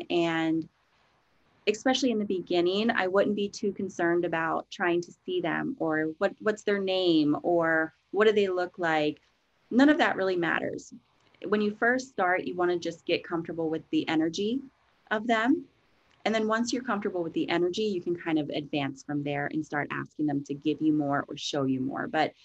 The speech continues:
meditation, whether it's traditional meditation or active meditation,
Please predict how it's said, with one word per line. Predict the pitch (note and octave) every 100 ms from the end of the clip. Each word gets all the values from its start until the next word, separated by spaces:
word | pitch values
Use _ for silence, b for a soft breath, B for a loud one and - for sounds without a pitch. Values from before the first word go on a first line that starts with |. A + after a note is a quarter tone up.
| b _
meditation, | F3+ F3+ G3 G3 D#3+ D#3+ G3 G#3+ A3
whether | F3 D#3+ D3+
it's | C#3 - - -
traditional | F#3 F3 G3 G#3+
meditation | G#3 G#3 G#3 G3+ F#3+ - F3+
or | - D#3
active | E3 E3 - D#3+
meditation, | D#3+ D3+ C#3+ D3 D3 C#3+ D3+ D3 D3